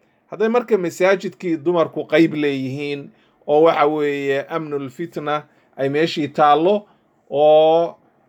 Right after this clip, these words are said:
eh, dumarkii ay u idmaan raggoodii mas-uulka ka ahaa, way bannaan tahay, way ictikaafi karaa.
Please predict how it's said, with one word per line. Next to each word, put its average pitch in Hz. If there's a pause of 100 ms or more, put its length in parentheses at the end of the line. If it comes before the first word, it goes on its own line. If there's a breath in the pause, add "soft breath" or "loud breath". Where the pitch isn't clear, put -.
(120)
eh, 147 (140)
dumarkii 151
ay 117
u 180
idmaan 151 (200)
raggoodii 170
mas-uulka 139
ka 160
ahaa, 185 (320)
way 135
bannaan 139
tahay, 143
way 127
ictikaafi 127
karaa. 135